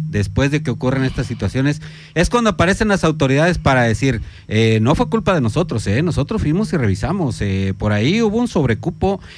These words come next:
y todo el mundo echándose la bolita unos a otros, pero finalmente, pues, hay hogares enlutados, que es lo más lamentable.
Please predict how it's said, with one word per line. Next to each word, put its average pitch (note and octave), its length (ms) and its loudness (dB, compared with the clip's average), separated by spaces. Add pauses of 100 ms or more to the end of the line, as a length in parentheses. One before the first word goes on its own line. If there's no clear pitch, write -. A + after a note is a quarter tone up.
(100)
y C#3 180 0
todo G3 200 4
el G#3 60 2
mundo G#3 180 2
echándose F#3 360 0
la D#3 80 2
bolita C#3+ 380 2
unos D3+ 240 2
a A#2 80 0
otros, C3 380 0
pero G#2+ 180 2
finalmente, A#2+ 720 0
pues, G2 240 0
hay A#2+ 300 0
hogares A2 420 0
enlutados, A2+ 540 0
que G#2+ 100 -4
es G2 160 -2
lo G#2 140 0
más F#2 220 0
lamentable. E2 500 -4